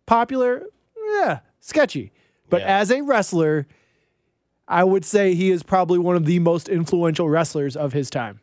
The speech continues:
Speaker 2: Mm-hmm.
Speaker 1: St-, to this day, as a wrestler back then.
Speaker 2: Right.
Speaker 1: A hundred percent. The ripping of the shirt, man, I mean, come on. That's iconic.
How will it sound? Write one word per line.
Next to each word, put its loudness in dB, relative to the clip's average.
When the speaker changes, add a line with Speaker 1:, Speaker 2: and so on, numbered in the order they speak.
Speaker 2:
Mm-hmm. -10
Speaker 1:
St-, -4
to 0
this 0
day, 2
as 2
a 2
wrestler 0
back 0
then. -2
Speaker 2:
Right. -14
Speaker 1:
A -2
hundred 2
percent. -6
The -2
ripping 2
of 0
the 0
shirt, 0
man, -2
I -4
mean, -2
come -4
on. -10
That's -2
iconic. -4